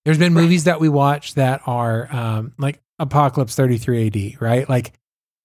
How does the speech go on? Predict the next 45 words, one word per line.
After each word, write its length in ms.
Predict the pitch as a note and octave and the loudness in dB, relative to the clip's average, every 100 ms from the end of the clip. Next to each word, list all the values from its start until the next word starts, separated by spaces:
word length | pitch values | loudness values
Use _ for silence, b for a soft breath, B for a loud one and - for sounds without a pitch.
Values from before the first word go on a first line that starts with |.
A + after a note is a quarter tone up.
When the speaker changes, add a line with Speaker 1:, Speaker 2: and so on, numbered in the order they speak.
| - F#3+ | -14 -10
Speaker 2:
Yeah. 100 | - | -2
Speaker 1:
hilarious, 960 | D#3 D#3+ D#3+ D#3 D3+ D3 C#3+ - - - - _ _ C3 | 2 4 4 4 4 4 2 -2 -10 -16 -20 _ _ -8
great 480 | C3+ B2+ D3 D3+ | -4 0 -2 -2
fun, 520 | - C#3 B2+ A#2 A2+ A2+ _ _ _ _ C3+ | -6 -2 -2 -4 -6 -12 _ _ _ _ -12
garbage 640 | A#2 B2 A#2 A2 G#2+ - | 0 2 2 2 0 -2
film, 360 | A2 G2 - - - | -6 -8 -10 -18 -8
right? 320 | A#2+ B2+ D3+ _ _ _ _ _ _ | -4 -4 -4 _ _ _ _ _ _
Speaker 2:
Right. 280 | D#3 - - - _ | -8 -8 -16 -18 _
<laughs> 200 | _ - | _ -8
Speaker 1:
There's 120 | E3+ | -2
been 140 | G3+ E3+ | -2 0
other 240 | F#3+ A#3 | 0 2
movies 320 | A3 G#3+ G#3 | 2 2 2
that 140 | F#3+ F#3 | 0 0
we've 140 | E3+ | 0
watched, 300 | D#3+ E3 - | 0 -2 -2
like 200 | C3 - | -6 -6
A 40 | C3+ | -4
Beautiful 320 | B2+ A#2+ B2 | -4 -4 -2
Day 120 | B2+ | -2
in 60 | D3 | 0
the 60 | |
Neighborhood, 520 | F3+ A#3 D#3 A#2+ A2 A2 | 0 0 0 -2 -4 -2
where 240 | C#3 C3+ | 0 2
it's 100 | C3 | 0
like, 160 | C3 - | -4 0
"Oh, 200 | A3+ E3+ | 0 2
this 180 | C3+ E3+ | -2 -4
is 80 | F3 | -4
a 60 | |
good 340 | F3+ - A#2+ C#3 | -6 -2 0 2
movie," 440 | A3+ C4 A#2 - _ _ | 2 2 -2 -6 _ _
you 120 | D3+ C3 | -6 -4
know, 160 | B2+ | -2
just 180 | D#3 C#3+ | -4 -2
overall 420 | A#2 A#2+ F3 A#3 | -2 0 0 0
good 240 | B2 A#2+ C#3+ | 0 -4 -2
movie, 300 | C3 D3+ F#3+ | -2 0 0
got 180 | C#3 C#3+ | 0 0
me 80 | F3 | 0
in 80 | |
the 60 | F3 | 0
Speaker 2:
Mm-hmm. 80 | G3 | -2
Speaker 1:
feels. 360 | D3+ G#3 - b _ _ _ _ _ _ - | -2 -4 -8 b _ _ _ _ _ _ -4
Um, 520 | C#3+ C3+ A#2+ A#2 | 0 0 -2 -8